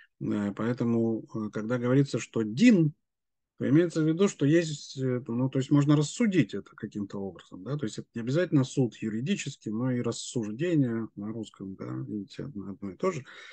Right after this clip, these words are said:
Э, то есть можно получить это с помощью рассуждения. И какого рассуждения?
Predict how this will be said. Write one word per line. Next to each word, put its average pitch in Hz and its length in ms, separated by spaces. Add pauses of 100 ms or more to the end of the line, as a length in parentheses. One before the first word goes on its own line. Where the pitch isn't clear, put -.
(280)
Э, 110 220
то 113 120
есть - 360
можно 165 400
получить 170 400
это 143 180
с - 40
помощью 139 380
рассуждения. - 560 (1900)
И 165 160
какого 165 400
рассуждения? 107 840